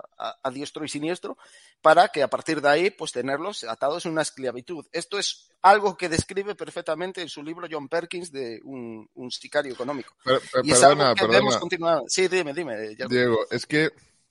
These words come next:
Speaker 2: es algo que la gente desconoce, ¿eh? En la antigüedad, eh, se asume eso de que un esclavo era alguien, bueno, que habían atrapado en la selva o que,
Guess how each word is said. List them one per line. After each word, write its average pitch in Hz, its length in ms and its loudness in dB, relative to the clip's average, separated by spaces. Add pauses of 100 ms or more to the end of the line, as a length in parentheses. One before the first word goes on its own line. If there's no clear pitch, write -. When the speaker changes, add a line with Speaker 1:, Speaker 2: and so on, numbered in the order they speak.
(640)
Speaker 2:
es - 160 -8
algo 151 220 6
que 147 80 2
la 127 80 6
gente 151 320 -2
desconoce, 127 600 -2
¿eh? 139 140 -8 (680)
En 113 100 -2
la 123 80 2
antigüedad, 131 720 2 (1040)
eh, 113 540 0
se - 160 -4
asume 160 380 -2
eso 175 200 0
de 156 160 0
que 120 180 0
un 131 120 0
esclavo 151 500 2
era 139 180 6
alguien, 139 360 -2
bueno, 113 240 0
que 104 80 -2
habían 117 180 0
atrapado 123 480 2
en 113 80 -2
la 101 80 0
selva 147 720 2
o 113 220 0
que, 104 440 -4